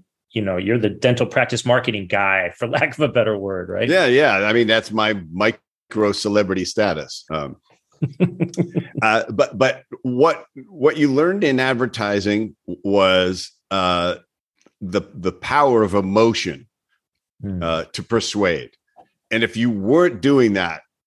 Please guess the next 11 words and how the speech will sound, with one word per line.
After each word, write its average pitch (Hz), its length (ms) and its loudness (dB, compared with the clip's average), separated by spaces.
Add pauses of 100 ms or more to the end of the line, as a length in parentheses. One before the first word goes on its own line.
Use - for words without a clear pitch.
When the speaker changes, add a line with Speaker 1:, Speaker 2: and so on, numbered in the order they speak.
(340)
Speaker 2:
you 113 220 -2
were 110 100 0
doomed 107 360 2
to 98 80 -4
fail. 76 460 -4 (360)
And 120 200 0
that 151 200 2
really 135 560 2 (120)
applies 107 720 0 (140)
everywhere. 92 760 -2 (160)
Uh, 82 480 -2